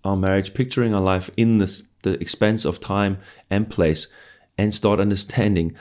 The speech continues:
that we have the ability to really change the game in our marriages, that we have the ability to improve our marriages,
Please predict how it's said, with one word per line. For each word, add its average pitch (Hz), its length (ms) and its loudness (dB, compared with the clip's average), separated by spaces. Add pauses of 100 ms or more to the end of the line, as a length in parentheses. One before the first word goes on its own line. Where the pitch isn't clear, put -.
(280)
that 95 160 -2
we 107 300 4
have 113 240 2
the 95 60 4
ability 80 540 2 (340)
to 95 120 2
really 98 380 6
change 98 340 0
the 82 80 -2
game 82 300 0
in 78 40 0
our 76 120 2
marriages, 71 400 -4
that 78 160 -4
we 110 160 2
have 104 240 -2
the 90 60 2
ability 85 440 -2 (280)
to - 100 -2
improve 104 340 4
our 92 80 6
marriages, 71 480 -2